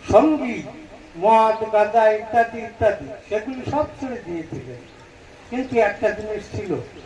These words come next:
সেটা হচ্ছে সিগারেট, আর একটা ছিল চা। এই দুটো জিনিস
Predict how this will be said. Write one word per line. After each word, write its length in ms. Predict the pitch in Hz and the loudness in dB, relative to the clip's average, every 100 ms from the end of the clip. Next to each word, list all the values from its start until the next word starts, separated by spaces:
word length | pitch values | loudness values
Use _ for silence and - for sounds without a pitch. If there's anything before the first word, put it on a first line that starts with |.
| - - - - - - - - | -20 -20 -20 -20 -20 -20 -20 -10
সেটা 240 | - 226 226 | -2 2 2
হচ্ছে 300 | 220 170 - | 2 -4 -4
সিগারেট, 420 | 202 226 190 - 226 - - - - - - | 0 4 4 2 -6 -14 -18 -20 -20 -16 -4
আর 80 | 190 | -2
একটা 280 | - - - 160 | -2 -4 -6 -4
ছিল 220 | 165 156 - | -2 -4 -4
চা। 240 | 147 127 123 - - - - - - - - - - | -6 -6 -8 -14 -18 -18 -18 -20 -20 -20 -20 -14 -2
এই 140 | 202 | -2
দুটো 260 | 202 208 196 | -2 2 2
জিনিস 340 | 175 165 151 | 2 0 -2